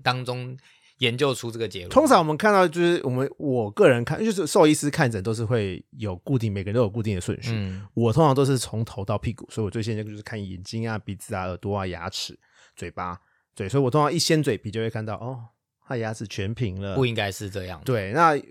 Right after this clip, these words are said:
Speaker 2: 牙齿会这么平，一定是有原因造成的嘛。那通常就是啃东西。
Speaker 1: 嗯。
Speaker 2: 那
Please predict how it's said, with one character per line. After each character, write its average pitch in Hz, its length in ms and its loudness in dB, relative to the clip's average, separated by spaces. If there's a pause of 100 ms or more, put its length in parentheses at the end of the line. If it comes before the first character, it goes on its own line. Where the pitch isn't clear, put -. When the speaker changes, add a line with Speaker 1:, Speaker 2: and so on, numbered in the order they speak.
(140)
Speaker 2:
牙 143 180 6
齿 147 100 2
会 170 120 6
这 165 100 4
么 139 80 6
平， 107 180 -4
一 107 80 -2
定 139 160 2
是 127 460 0 (260)
有 101 160 -4
原 101 140 -2
因 117 100 -2
造 117 200 2
成 - 160 -10
的 53 80 -16
嘛。 50 240 -14
那 117 80 -2
通 127 160 2
常 117 100 2
就 120 80 0
是 107 340 -2
啃 - 200 -8
东 98 180 -6
西。 87 260 -14 (160)
Speaker 1:
嗯。 92 280 -8
Speaker 2:
那 127 280 0